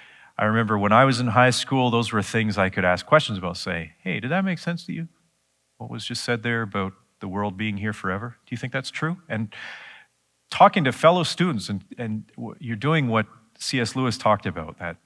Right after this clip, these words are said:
idea of sabotage, right? Teachers might have a, an agenda in place,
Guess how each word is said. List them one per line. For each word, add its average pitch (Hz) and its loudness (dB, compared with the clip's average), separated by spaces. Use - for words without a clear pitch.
idea 98 -4
of 85 -4
sabotage, - -4
right? 107 -4
Teachers 139 0
might 131 6
have 127 8
a, 101 4
an 104 -2
agenda 104 4
in 104 -4
place, 107 -2